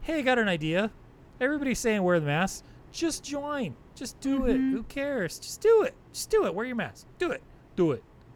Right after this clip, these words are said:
Speaker 1: Do
Speaker 2: It's
Speaker 1: it.
Speaker 2: really not that bad.
Speaker 1: I hate to get
Speaker 2: Not
Speaker 1: back from
Speaker 2: that
Speaker 1: being a go-, a Goomba, but hey, stay in the kitchen. Wear your mask,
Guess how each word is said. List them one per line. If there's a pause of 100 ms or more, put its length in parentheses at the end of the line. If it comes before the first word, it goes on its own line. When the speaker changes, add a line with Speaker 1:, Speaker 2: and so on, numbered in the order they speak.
(120)
Speaker 1:
Do
Speaker 2:
It's
Speaker 1:
it.
Speaker 2:
really
not
that
bad. (460)
Speaker 1:
I
hate
to
get
Speaker 2:
Not
Speaker 1:
back
from
Speaker 2:
that
Speaker 1:
being
a
go-,
a
Goomba,
but (140)
hey, (640)
stay
in
the
kitchen.
Wear
your
mask,